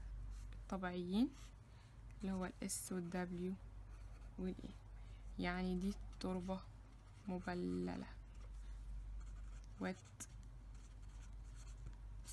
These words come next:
soil. طيب سؤال بقى هنا، هل قيمة ال اس ار ينفع تبقى أكبر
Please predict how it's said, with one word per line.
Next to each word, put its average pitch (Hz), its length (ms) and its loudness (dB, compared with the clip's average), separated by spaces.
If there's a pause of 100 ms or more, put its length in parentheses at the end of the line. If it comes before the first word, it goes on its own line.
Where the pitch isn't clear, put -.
(140)
soil. 180 160 4 (1400)
طيب 185 240 -2
سؤال 233 380 6
بقى 220 180 2
هنا، 214 280 6 (3250)
هل 233 260 10
قيمة 277 400 12
ال 208 180 6
اس - 340 8
ار 196 280 8 (840)
ينفع 226 600 10 (240)
تبقى - 340 4 (120)
أكبر 185 640 8